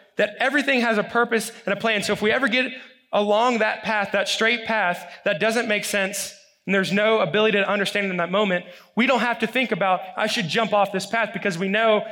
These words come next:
that even though this doesn't make sense, it's leading towards God, and I can walk in full stride towards him, knowing that he's at the end of this path. Whereas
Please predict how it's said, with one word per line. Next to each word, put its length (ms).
that 100
even 200
though 120
this 140
doesn't 240
make 140
sense, 240
it's 180
leading 280
towards 280
God, 240
and 100
I 140
can 240
walk 320
in 140
full 280
stride 420
towards 400
him, 280
knowing 420
that 120
he's 180
at 100
the 140
end 100
of 60
this 120
path. 440
Whereas 440